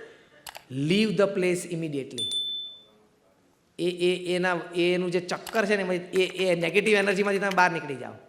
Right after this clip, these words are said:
અને ત્રીજું, તમે જે પણ ભગવાનમાં માનતા હોય,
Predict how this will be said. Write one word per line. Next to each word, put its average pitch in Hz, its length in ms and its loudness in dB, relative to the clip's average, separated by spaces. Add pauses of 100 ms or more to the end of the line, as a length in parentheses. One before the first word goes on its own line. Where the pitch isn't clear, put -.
(880)
અને 160 160 0
ત્રીજું, 180 540 2 (420)
તમે 180 200 0
જે 156 220 4
પણ 220 200 2
ભગવાનમાં 185 540 0
માનતા 175 340 0
હોય, 139 320 -2